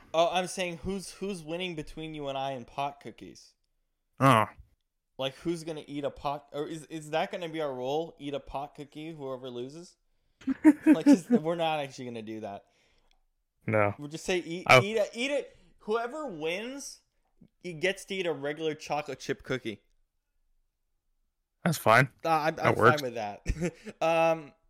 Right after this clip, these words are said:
Speaker 1: oh shit. Week one, we said, uh,
Speaker 2: Oh,
Speaker 1: you said,
Speaker 2: s-,
Speaker 1: you
Speaker 2: said
Speaker 1: said, you said Packers Bears, so that was a dub.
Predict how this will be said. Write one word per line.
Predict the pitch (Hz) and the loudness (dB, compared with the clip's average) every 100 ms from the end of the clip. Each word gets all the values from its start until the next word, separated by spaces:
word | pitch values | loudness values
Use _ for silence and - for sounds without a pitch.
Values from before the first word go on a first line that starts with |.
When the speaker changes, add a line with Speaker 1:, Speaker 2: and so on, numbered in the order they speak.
| _ _ - | _ _ -18
Speaker 1:
oh | 160 - - | -16 -16 -16
shit. | - - - 98 95 _ _ - | -18 -18 -18 -20 -20 _ _ -20
Week | 135 160 202 - | -10 -6 -6 -8
one, | 151 156 175 180 160 | -4 -2 -2 -2 -8
we | 156 | -10
said, | 160 - 156 143 143 139 135 127 - _ _ _ _ _ _ _ _ _ _ _ _ _ _ _ _ _ _ _ _ _ _ _ - | -10 -10 -8 -4 -4 -4 -6 -8 -20 _ _ _ _ _ _ _ _ _ _ _ _ _ _ _ _ _ _ _ _ _ _ _ -12
uh, | 135 127 127 131 | -6 -4 0 8
Speaker 2:
Oh, | 143 147 | 12 12
Speaker 1:
you | 131 | 12
said, | 143 | 10
Speaker 2:
s-, | - | 2
Speaker 1:
you | 165 | 0
Speaker 2:
said | 196 | 6
Speaker 1:
said, | 151 139 - | 6 6 -2
you | 160 190 | -10 -6
said | - 240 | -2 -2
Packers | - 190 190 180 165 | -2 -2 -2 -4 -8
Bears, | 135 147 147 156 | -4 -2 -2 -4
so | 156 | -6
that | 147 151 | -4 -2
was | 156 | -4
a | 151 | -8
dub. | 131 120 117 127 | -6 -6 -6 -8